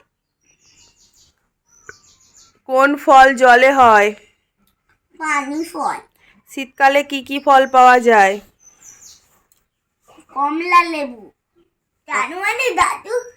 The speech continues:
Speaker 2: ঠিক কো-, শীতকালেই কমলা লেবু এনেছে।
Speaker 1: কোন ফল কাঁচা ও পাকা দুইই খায়?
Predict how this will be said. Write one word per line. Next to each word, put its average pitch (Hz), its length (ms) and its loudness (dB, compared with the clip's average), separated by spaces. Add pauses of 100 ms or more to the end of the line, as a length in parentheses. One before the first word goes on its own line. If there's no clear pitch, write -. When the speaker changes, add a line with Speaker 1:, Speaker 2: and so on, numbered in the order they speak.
(220)
Speaker 2:
ঠিক 427 220 -12 (220)
কো-, 359 300 -12
শীতকালেই 392 880 -8
কমলা 349 460 -6
লেবু 311 280 -10
এনেছে। 277 600 -14 (800)
Speaker 1:
কোন 294 380 0
ফল 269 500 4 (260)
কাঁচা 254 480 0
ও 240 200 2
পাকা 240 500 0
দুইই 247 480 -6
খায়? 190 440 -6